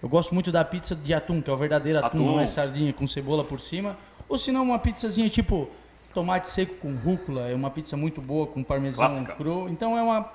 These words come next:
Speaker 1: umas pizzas que são esse meu estilo, né? Mas é, eu convido todos vocês a ir lá. Muito obrigado sempre pela publicidade. Espero futuramente as Casas Via Pian ser parceiro do programa de
Speaker 2: Estaremos
Speaker 1: vocês,
Speaker 2: aqui, mano,
Speaker 1: porque
Speaker 2: sem dúvida.
Speaker 1: é a primeira vez que estou aqui, mas gostei do ambiente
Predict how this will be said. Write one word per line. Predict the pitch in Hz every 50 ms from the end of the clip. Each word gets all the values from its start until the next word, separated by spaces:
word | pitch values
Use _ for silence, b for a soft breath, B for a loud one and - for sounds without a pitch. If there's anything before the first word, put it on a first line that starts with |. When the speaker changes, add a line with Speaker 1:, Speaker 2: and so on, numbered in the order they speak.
| - -
Speaker 1:
umas | 226 226 220
pizzas | - - 233 - - 220 -
que | - -
são | 190 - 208 208
esse | 208 202 - 196
meu | 196 190
estilo, | 185 - - 190 175 147
né? | 135 131 127 B B B B B B B B B B B
Mas | - 165 175 175 170 156
é, | 185 185 185 180 180 170 160 160 - 196
eu | 202 202
convido | - 214 202 185 214 190 185 185 165 147 147 - - - - -
todos | 196 190 170
vocês | 175 175 - 185 180 151 170
a | 165
ir | 160 147 147
lá. | 165 185 208 233 240 226
Muito | 196 175 185 196 190 -
obrigado | 185 170 185 180 180 180
sempre | 143 - 180 180
pela | 165 175 170
publicidade. | 170 - 170 160 170 - - 156 180 214 226 226
Espero | 214 - - 247 247 247 -
futuramente | - 220 - 226 220 208 208 226 226 - -
as | 208 196 185 180 165 -
Casas | - 185 196 185 175
Via | 190 180
Pian | - 190 202
ser | 190 - 202
parceiro | 190 - 185 185 180 - 190 185 180
do | 170
programa | 160 170 170 175 180 180 165
de | 160
Speaker 2:
Estaremos | 160 - 175 185 196 202
Speaker 1:
vocês, | 180 -
Speaker 2:
aqui, | - 170
mano, | 165 -
Speaker 1:
porque | 185 185 170 160
Speaker 2:
sem | 180 202
dúvida. | 170 190 139 110 92 - - - - -
Speaker 1:
é | 160
a | 170
primeira | 170 - 170 175 180 185 185 175
vez | 170 180 165
que | - 170
estou | - - 185 170 165
aqui, | 151 156 165 - 170 190
mas | 190 185 185 185 170 151 160
gostei | 156 175 175 165 - - 180 180
do | 170
ambiente | 170 156 139 151 170 185 185 170 - - 156